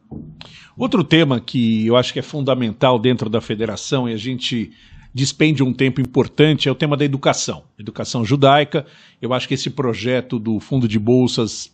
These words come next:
talvez é o maior projeto filantrópico já criado na comunidade, com apoio total aqui da federação. Como fazer, na tua opinião, pra gente aumentar o número de alunos nas escolas judaicas? Porque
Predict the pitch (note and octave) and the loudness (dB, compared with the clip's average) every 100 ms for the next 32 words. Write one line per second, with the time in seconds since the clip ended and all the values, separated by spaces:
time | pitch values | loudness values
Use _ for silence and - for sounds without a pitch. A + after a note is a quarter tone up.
0 | - C3+ B2 D#3 B2 B2+ B2 A#2+ D3 D3+ | -2 0 2 2 2 2 2 4 6 4
1 | - C3 G#2+ A#2 A#2+ - - C3+ A#2 C3 | 2 -4 -2 -2 -4 -6 -2 -2 0 4
2 | C3+ B2+ - - G2+ - - - _ A2 | 4 2 -2 -6 -8 -12 -20 -20 _ -4
3 | D#3 - C#3+ C#3 E3 C3 A#2 G#2+ B2 A2+ | -4 -2 0 2 2 0 -4 -6 -6 -6
4 | G2+ F#2 B2+ C#3+ B2+ A2+ A#2 G2+ C3 B2+ | -6 0 4 4 2 -6 -8 -4 -2 -2
5 | B2+ G#2+ - A#2+ A2 B2 A2+ - A#2 G#2 | -4 -4 -2 -2 -4 -4 -6 -4 -4 -4
6 | G2+ F#2 - D3 D3 - _ _ _ - | -4 -6 0 2 0 -4 _ _ _ -20
7 | _ _ _ - F4+ - C3 A2 C#3 B2 | _ _ _ -6 -4 0 -2 0 -2 -2
8 | - C3+ B2+ B2 A#2 C#3 C#3+ A#2+ - B2+ | -2 -4 -2 -4 0 2 0 -2 -4 -6
9 | A#2 D#3 D#3 - E3+ E3+ F#3 G#3 E3+ C#3 | -4 -4 -4 -4 -4 -2 -2 0 -2 2
10 | E3 C#3+ C3 A2+ G#2+ A2 A2 G#2+ G2 F#2+ | 2 4 2 0 2 2 2 0 -2 -4
11 | G#2+ G2+ - A#2+ A2 G#2 G#2 F#2+ F2+ G#2 | -4 -4 -2 -2 0 -2 -4 -4 -6 -12
12 | - - C3 D#3+ E3 | -12 -12 -2 0 0